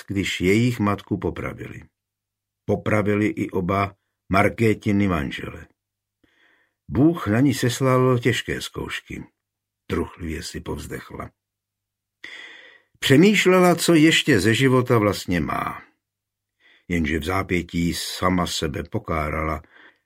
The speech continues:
Měla toho rozhodně víc než většina křesťanů. Byla zdravá, zámožná a žila ve městě, v němž jí nic nehrozilo.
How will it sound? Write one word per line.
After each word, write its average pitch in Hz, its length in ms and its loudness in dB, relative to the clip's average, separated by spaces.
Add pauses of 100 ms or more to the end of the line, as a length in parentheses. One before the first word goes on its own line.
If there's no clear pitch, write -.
(160)
Měla 117 400 4
toho 110 280 6
rozhodně 101 500 4
víc 110 280 2
než 104 220 0
většina 98 560 2
křesťanů. 76 840 -6 (140)
Byla - 240 -8
zdravá, 95 640 0
zámožná 85 800 -2 (440)
a - 80 -4
žila 104 260 4
ve 107 140 4
městě, 127 580 4
v 98 80 -2
němž 110 460 0
jí 113 200 0
nic - 440 -2
nehrozilo. 82 760 -6